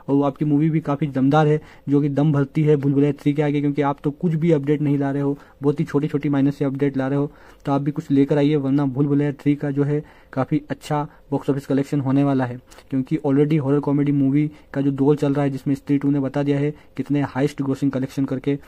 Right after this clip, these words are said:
तो भूल भुलैया थ्री भी पाँच सौ छह सौ करोड़ तो मार ही लेगी बाजी। उसमें भी अगर आप लोग अपनी मूवी को छुपा के रखेंगे, तो फिर आपका ही नुकसान होना है। सिंघम अगेन की टीम से मैं कहना चाहता हूँ। तो दोस्तों, अगर आपको न्यूज़ अपडेट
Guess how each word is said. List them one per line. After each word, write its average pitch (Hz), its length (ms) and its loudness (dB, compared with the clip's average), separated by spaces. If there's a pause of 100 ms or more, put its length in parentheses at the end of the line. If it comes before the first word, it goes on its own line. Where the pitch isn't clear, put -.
(180)
तो 139 80 -2
भूल 135 140 -2
भुलैया 139 200 2
थ्री 139 220 0
भी 139 100 4
पाँच 131 260 -6
सौ 151 60 -8
छह 135 120 -6
सौ 139 120 -8
करोड़ 135 240 -2
तो 135 180 -4 (320)
मार 131 180 4
ही 123 60 0
लेगी 120 200 -2
बाजी। 120 280 -6 (720)
उसमें 160 280 2
भी 160 60 6
अगर 143 240 4
आप 143 200 0
लोग 151 280 2 (260)
अपनी 156 220 0
मूवी 147 240 4
को 151 120 -2
छुपा 147 280 0
के 151 100 -2
रखेंगे, 147 440 0 (360)
तो 143 280 2 (120)
फिर 151 160 -2
आपका 143 280 -2
ही 151 60 2
नुकसान 143 300 -2
होना 143 180 2
है। 143 120 0
सिंघम 139 360 0
अगेन 135 200 -2
की 135 100 -4
टीम 135 240 -4
से 139 140 -6
मैं 135 160 -2
कहना 127 180 -6
चाहता 127 260 -8
हूँ। 143 100 -6 (500)
तो 143 220 4
दोस्तों, 143 280 0
अगर 160 140 4
आपको 156 220 0
न्यूज़ 160 260 0 (220)
अपडेट 147 380 -2